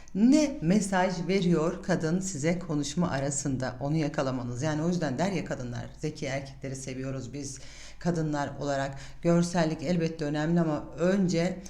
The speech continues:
zihinsel olarak donanımı bizim için kıymetli diyorlar. Şimdi kadınlar çabaya aşık oluyorlar arkadaşlar ve konuşma aralarında hangi konularda çabalamanız gerektiğine dair de ciddi anlamda sizlere veriler veriyorlar.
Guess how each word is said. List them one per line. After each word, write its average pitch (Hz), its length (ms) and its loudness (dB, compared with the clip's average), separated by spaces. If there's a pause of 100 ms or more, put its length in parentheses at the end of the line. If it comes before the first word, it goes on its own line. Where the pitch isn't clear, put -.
(200)
zihinsel 190 720 4
olarak 139 500 -2
donanımı 170 540 2
bizim 160 220 0
için 220 200 -4
kıymetli 175 560 0
diyorlar. 120 500 -4
Şimdi - 360 -2
kadınlar 143 500 -2 (500)
çabaya 233 480 0
aşık 131 440 -2
oluyorlar 110 420 -6
arkadaşlar 113 760 -6
ve 175 140 -4
konuşma 175 440 -4
aralarında 147 600 -2
hangi 196 280 -4
konularda 143 600 -2 (440)
çabalamanız 135 720 0
gerektiğine 135 560 -2
dair 139 360 0
de 170 180 -2
ciddi 143 340 -4
anlamda 139 460 -2
sizlere 160 580 -2
veriler 151 480 0
veriyorlar. 117 600 -4